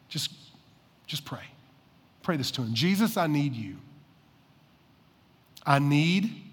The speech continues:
your grace. I confess my sin. I invite you in. Take control of my life.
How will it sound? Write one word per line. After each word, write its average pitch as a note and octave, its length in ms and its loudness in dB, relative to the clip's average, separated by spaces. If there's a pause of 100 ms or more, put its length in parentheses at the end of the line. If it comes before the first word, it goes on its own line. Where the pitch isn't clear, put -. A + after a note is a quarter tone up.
(220)
your C#3 640 -2 (240)
grace. - 680 -10 (1600)
I B2 80 -6
confess C#3+ 460 -2
my F3+ 120 -2
sin. C3 480 -4 (2000)
I A#2 100 -4
invite B2+ 420 0
you D3 140 0
in. G2 260 -6 (2750)
Take C#3 180 -6
control C3 380 -2
of C3+ 80 -2
my C#3 140 -2
life. G2+ 520 -8